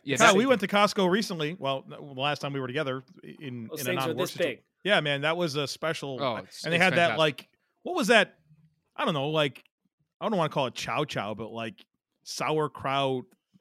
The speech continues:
Speaker 2: spread or something that they put on it was
Speaker 3: Chow
Speaker 2: unbelievable.
Speaker 3: chow.
Speaker 1: Chow
Speaker 3: What's
Speaker 1: chow?
Speaker 3: what's
Speaker 1: What
Speaker 3: chow
Speaker 1: the
Speaker 3: chow?
Speaker 1: heck
Speaker 2: You guys
Speaker 1: is
Speaker 2: don't know?
Speaker 1: chow chow?
Speaker 2: No, no, no. You know what chow chow is.
Speaker 3: No,
Speaker 1: <laughs>
Speaker 3: I
Speaker 1: No,
Speaker 3: don't.
Speaker 1: no, I can tell you I don't know what chow chow is.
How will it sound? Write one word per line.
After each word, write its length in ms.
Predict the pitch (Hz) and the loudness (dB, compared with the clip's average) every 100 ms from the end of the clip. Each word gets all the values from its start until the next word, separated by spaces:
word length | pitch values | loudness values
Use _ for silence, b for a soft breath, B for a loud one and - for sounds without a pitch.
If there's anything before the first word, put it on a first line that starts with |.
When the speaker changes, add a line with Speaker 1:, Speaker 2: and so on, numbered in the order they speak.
| _ - | _ -14
Speaker 2:
spread 400 | - - 131 139 | -14 -6 -2 -2
or 100 | 143 | -2
something 260 | 151 139 143 | -4 -4 -4
that 100 | 135 | -4
they 60 | |
put 160 | 135 147 | -6 -2
on 140 | 151 | -2
it 100 | 156 | -4
was 140 | 127 - | -6 -6
Speaker 3:
Chow 160 | - | -6
Speaker 2:
unbelievable. 500 | 156 131 135 95 - | -2 -2 -4 -6 -14
Speaker 3:
chow. 340 | - - 151 160 196 | -8 6 10 12 10
Speaker 1:
Chow 40 | |
Speaker 3:
What's 160 | 226 - | 8 2
Speaker 1:
chow? 500 | 185 190 208 254 339 _ | -4 0 2 2 -2 _
Speaker 3:
what's 280 | 165 170 - | -12 -10 2
Speaker 1:
What 180 | 165 214 | 4 6
Speaker 3:
chow 40 | |
Speaker 1:
the 80 | 233 | 6
Speaker 3:
chow? 60 | 220 | 4
Speaker 1:
heck 120 | 220 | 6
Speaker 2:
You 40 | 147 | 8
guys 120 | 196 | 8
Speaker 1:
is 60 | 170 | 8
Speaker 2:
don't 140 | 190 | 8
know? 140 | 185 | 8
Speaker 1:
chow 240 | 202 208 370 | 10 10 8
chow? 420 | - 185 156 113 | 4 4 4 4
Speaker 2:
No, 340 | 156 190 196 196 | 8 10 12 10
no, 160 | 190 | 8
no. 120 | 185 | 8
You 200 | 170 185 | 8 8
know 120 | 202 190 | 8 8
what 140 | 170 | 8
chow 320 | - 156 180 | 6 8 8
chow 320 | - 143 117 | 6 2 2
is. 340 | 113 110 - - 175 | -4 -8 -10 -14 -2
Speaker 3:
No, 280 | 165 170 | 4 6
Speaker 1:
<laughs> 160 | 196 185 | 6 8
Speaker 3:
I 20 | |
Speaker 1:
No, 340 | 190 220 202 190 | 10 10 10 6
Speaker 3:
don't. 140 | 202 | 2
Speaker 1:
no, 420 | 214 233 196 180 - - | 4 6 6 2 0 4
I 140 | 170 | 6
can 180 | 190 185 | 4 0
tell 160 | 190 196 | 2 2
you 180 | 190 170 | 4 6
I 140 | 170 | 6
don't 280 | 156 180 233 | 6 2 2
know 80 | 175 | -2
what 180 | 135 131 | -4 -2
chow 220 | 147 135 | -2 -2
chow 240 | - 123 | -2 -4
is. 140 | 117 | -4